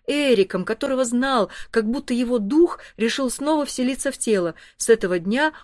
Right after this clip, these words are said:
он чувствовал себя нормальным, свободным от психологических проблем несколько следующих лет.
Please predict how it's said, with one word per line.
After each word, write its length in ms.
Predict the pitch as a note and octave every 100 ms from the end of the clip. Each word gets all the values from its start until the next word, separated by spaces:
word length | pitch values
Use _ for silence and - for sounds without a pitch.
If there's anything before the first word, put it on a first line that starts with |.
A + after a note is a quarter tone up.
| -
он 180 | G3+
чувствовал 520 | F#3 D4 E4 - C#4 C4
себя 360 | - A#3+ B3+ - - -
нормальным, 920 | G#3 D4 C4 F#3 G3+ G3+ F#3+ F#3+ F#3+ -
свободным 640 | - G3 A#3 A3+ B3 F#3+ G3
от 140 | F#3 - _ _
психологических 800 | - G#3+ G#3 G#3 G3+ F3+ - E3+
проблем 500 | E3+ E3+ F#3+ D#4 C4+ - -
несколько 500 | G3+ C4 F4 - -
следующих 560 | A3 A3 A3+ G#3+ - -
лет. 320 | G#3 F3+ -